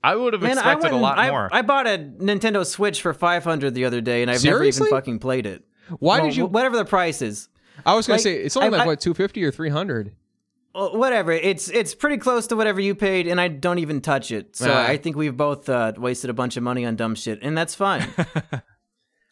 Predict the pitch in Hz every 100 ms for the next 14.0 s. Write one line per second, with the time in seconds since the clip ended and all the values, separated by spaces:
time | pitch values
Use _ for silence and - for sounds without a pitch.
0 | _ 147 143 135 120 143 135 135 113 -
1 | 175 170 180 175 160 165 180 185 220 226
2 | 156 147 147 147 165 202 165 175 165 147
3 | 143 127 120 113 113 - - 135 127 143
4 | 170 156 139 139 151 185 226 247 202 -
5 | 156 123 107 160 190 160 151 190 175 156
6 | 156 196 - 190 175 175 156 151 147 143
7 | 139 - 151 156 147 - 135 143 135 127
8 | 123 123 - 135 123 120 117 117 - 123
9 | 131 131 120 - 123 135 147 - 123 120
10 | 120 - 143 135 131 127 117 117 117 117
11 | 117 117 123 127 147 - 143 139 131 123
12 | 127 143 160 170 160 160 156 135 139 170
13 | - 165 - 160 233 151 127 117 104 98